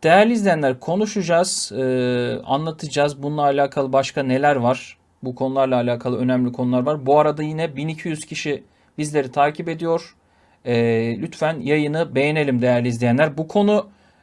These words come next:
e, bugünün gündemi ama Nalan Hanım'ın söylemi, e, çok açık. Siz peki bu konuyla ilgili, e, biriyle görüştünüz mü? Birilerine bir şey sorma fırsatınız oldu mu? Böyle böyle bir konu var.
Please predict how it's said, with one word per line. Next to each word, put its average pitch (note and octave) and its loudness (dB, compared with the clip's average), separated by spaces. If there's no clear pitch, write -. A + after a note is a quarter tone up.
e, B2 0
bugünün F3+ 0
gündemi E3 0
ama D3+ 0
Nalan F3 6
Hanım'ın D#3 -4
söylemi, D#3+ -2
e, A#2+ -2
çok F3+ -2
açık. F#3+ -2
Siz - -6
peki G3 2
bu D#3 -8
konuyla F#3 0
ilgili, E3 -6
e, G2 -8
biriyle F3 0
görüştünüz E3 -2
mü? E3+ -4
Birilerine D3+ 0
bir D3+ -4
şey D#3 -4
sorma D#3 0
fırsatınız D#3 -6
oldu D3+ 0
mu? D#3 -4
Böyle C#3 2
böyle C#3+ 0
bir C3+ -6
konu C#3 -4
var. B2+ -2